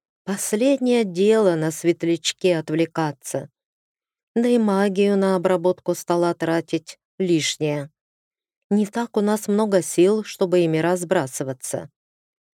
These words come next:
Стол сразу привлёк моё внимание, и только налюбовавшись, я стала изучать дом изнутри. А тут было на что посмотреть. Тёплый кут прямо у двери, а в нём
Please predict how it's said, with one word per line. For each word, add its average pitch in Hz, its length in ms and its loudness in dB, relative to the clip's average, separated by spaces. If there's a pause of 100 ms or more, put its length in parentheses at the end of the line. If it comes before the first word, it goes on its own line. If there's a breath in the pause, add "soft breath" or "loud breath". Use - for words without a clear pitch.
(640)
Стол 254 480 0
сразу 214 540 -2
привлёк 214 460 -2
моё 202 260 2
внимание, 196 800 -2 (540)
и 190 60 -8
только 185 500 -2
налюбовавшись, 165 960 -2 (300)
я 180 220 0
стала 220 500 -2
изучать 202 520 -2
дом 190 240 2
изнутри. 185 580 -4 (1120)
А 175 80 -6 (180)
тут 240 280 -6
было 208 480 4
на 226 160 0
что - 240 -2
посмотреть. 165 840 -2 (600)
Тёплый 175 540 0
кут 190 400 -2
прямо 196 440 0
у 196 60 2
двери, 185 460 4 (420)
а 185 140 0
в 180 80 0
нём 262 340 2